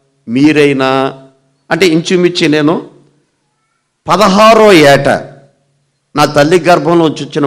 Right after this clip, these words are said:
మొదలుకొని పదహారు ఏట వరకు నా కాలం ఎక్కడ గడిపానంటే సినిమాలు చుట్టూ, ఆ గుళ్ళు చుట్టూ, ఆ గోపురాల చుట్టూ, ఏమండి, అల్లరి పిల్లలతో కలిసి కాలం గడిపాను.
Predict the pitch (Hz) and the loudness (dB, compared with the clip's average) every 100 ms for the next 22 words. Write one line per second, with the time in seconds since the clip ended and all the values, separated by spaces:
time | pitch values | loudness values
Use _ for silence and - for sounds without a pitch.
0 | 127 131 143 135 135 170 - - _ _ | -2 -2 -2 -4 -4 -6 -8 -18 _ _
1 | _ 156 180 202 208 208 208 180 160 156 | _ -6 0 2 4 4 4 2 2 2
2 | 143 147 180 180 143 175 - - - _ | 0 0 0 0 0 0 -4 -14 -20 _
3 | _ _ 165 196 190 - - 180 240 294 | _ _ -2 0 0 -4 -2 2 2 2
4 | 262 196 - 262 233 226 202 208 196 170 | 2 0 0 0 2 2 0 0 0 0
5 | 147 196 269 302 - - _ _ _ _ | -2 -2 0 -2 -8 -20 _ _ _ _
6 | - 214 220 214 202 180 - 160 - 170 | -4 0 2 4 4 2 0 -4 -2 0
7 | 175 170 170 - - _ _ _ _ - | 2 2 -2 -10 -20 _ _ _ _ -4
8 | 147 - 165 233 220 165 170 156 - 170 | -4 0 2 4 2 2 -2 -2 2 4
9 | 175 175 - - - - 160 - 226 233 | 4 2 -4 -12 -8 -2 0 4 2 4
10 | 214 196 175 156 - - 165 170 160 - | 4 4 2 -2 -4 0 2 4 0 -4
11 | - _ _ _ _ 165 220 226 208 156 | -20 _ _ _ _ -2 0 2 2 0
12 | - - _ - 175 220 233 233 170 170 | -4 -12 _ -4 0 2 2 0 0 2
13 | 185 185 170 165 156 151 - 165 170 - | 2 2 0 0 0 0 0 0 0 -4
14 | - 247 240 208 156 143 123 - | 0 2 4 4 2 0 -4 -8